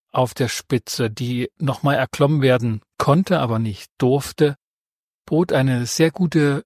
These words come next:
Übersicht, Umsicht und Aussicht auf das umliegende Erzgebirge. Man konnte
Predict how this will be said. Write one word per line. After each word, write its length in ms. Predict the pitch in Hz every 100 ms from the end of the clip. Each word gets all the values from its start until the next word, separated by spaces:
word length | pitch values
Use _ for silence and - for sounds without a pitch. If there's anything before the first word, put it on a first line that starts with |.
| -
Übersicht, 800 | 160 180 165 - 117 107 - -
Umsicht 640 | - 156 185 127 123 - -
und 220 | 120 117 -
Aussicht 760 | 127 156 156 - 151 135 - - - - _ _ -
auf 200 | 143 -
das 180 | 127
umliegende 560 | - 127 120 120 120 113
Erzgebirge. 760 | 107 104 - 110 113 110 120
Man 180 | 123 127
konnte 400 | - 135 127 113